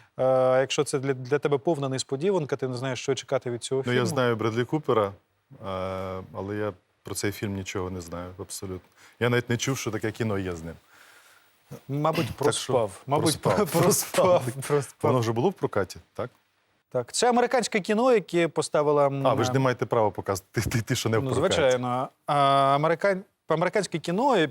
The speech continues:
Speaker 1: яке поставила датська режисерка Сюзанна Бір. Тобто це, е,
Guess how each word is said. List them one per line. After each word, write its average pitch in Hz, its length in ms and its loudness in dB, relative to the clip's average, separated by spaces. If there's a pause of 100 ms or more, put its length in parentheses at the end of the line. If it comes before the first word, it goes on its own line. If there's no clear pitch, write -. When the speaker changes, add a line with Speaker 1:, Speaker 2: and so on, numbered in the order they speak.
(100)
Speaker 1:
яке 143 180 -2
поставила 143 420 0
датська 123 480 -2
режисерка 127 540 -2 (120)
Сюзанна 127 460 -4
Бір. 170 240 -2 (300)
Тобто 143 260 0
це, 170 480 4 (420)
е, 139 420 6